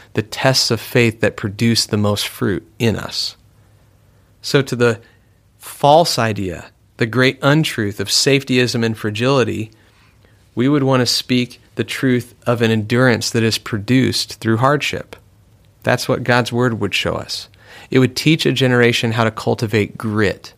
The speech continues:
To the untruth of emotional reasoning, "Always trust your heart." What would James say to that? Well, let me read you James chapter one,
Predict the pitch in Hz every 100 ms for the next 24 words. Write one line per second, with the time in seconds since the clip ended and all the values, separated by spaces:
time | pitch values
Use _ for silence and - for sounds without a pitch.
0 | _ _ _ _ _ _ _ _ _ _
1 | _ _ _ _ _ _ _ _ _ -
2 | 160 156 160 165 170 165 143 120 147 143
3 | 139 151 - 156 123 131 151 139 117 98
4 | - - 131 160 175 160 - 151 143 147
5 | 131 131 104 131 156 135 143 151 131 -
6 | 143 123 110 - 104 113 113 123 120 117
7 | 123 117 110 113 - 113 - 113 135 143
8 | 104